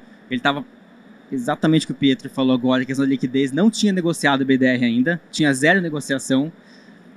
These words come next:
Eu tava lá fazendo tela, né, o Morgan Stanley tava fazendo tela, ele me ligou e perguntou como é que funcionava. Eu falei, "Não, tem um ativo lastro, eu vou fazer meu hedge lá fora,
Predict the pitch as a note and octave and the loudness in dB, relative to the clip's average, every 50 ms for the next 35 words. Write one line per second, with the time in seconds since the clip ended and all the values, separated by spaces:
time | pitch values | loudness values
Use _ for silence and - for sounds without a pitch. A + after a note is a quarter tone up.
0 | - - - D3 C#3+ C3 C#3 C3+ C3 C3+ B2+ B2 B2 - C3+ B2 C3+ C3+ C#3 C#3+ | -12 -6 -4 -2 -2 -2 -2 -2 0 0 0 -2 -2 -2 -2 -2 0 -2 -2 -2
1 | - D3 C#3+ D#3 F3 E3 C3+ C3 C3+ C3 B2 A#2+ A2+ A#2 C3+ B2+ B2+ B2 - C3+ | -2 0 2 2 2 2 2 2 2 2 0 0 -2 -2 -2 -2 -2 -2 -2 -2
2 | B2+ C#3 C#3 B2 - D3 D3+ D#3+ F3 E3+ E3 F3 E3+ C#3+ C#3+ D3+ D#3 - E3+ E3 | 0 0 0 0 0 0 0 0 -2 -2 -2 -2 -2 0 0 0 0 -2 -2 -4
3 | D#3 - E3 - E3 E3 E3 - - F#3 E3+ - G#3 G3+ E3+ C#3+ C3 B2 B2+ - | -4 -6 -8 -6 -4 -4 -4 -4 -6 -8 -6 -4 -4 -2 -2 -2 -4 -4 -8 -10
4 | - G3 G3 F#3+ F3+ E3 C#3 A#2+ G#2+ - C3 C3+ C3+ C#3 - - E3 E3 G#3 G#3 | -12 -10 -8 -6 -4 -4 -4 -4 -2 -2 -4 -4 -4 -4 -6 -8 -6 -4 -4 -4
5 | F3+ E3+ F3+ F3+ E3+ - - - F3+ E3 - - - - - - C3 C3+ - D3 | -2 -2 -4 -4 -6 -8 -10 -10 -12 -12 -12 -16 -20 -14 -8 -6 -6 -6 -4 -4
6 | C#3 C#3 D#3 D#3+ D3+ C#3+ D3+ D#3 D#3+ E3+ F3 F#3 F#3+ F#3+ - D#3 D#3 E3 F3 F3 | -4 -2 0 0 0 0 0 0 0 -2 -4 -6 -6 -6 -6 -6 -4 -4 -4 -4
7 | F3+ E3+ E3+ | -4 -6 -6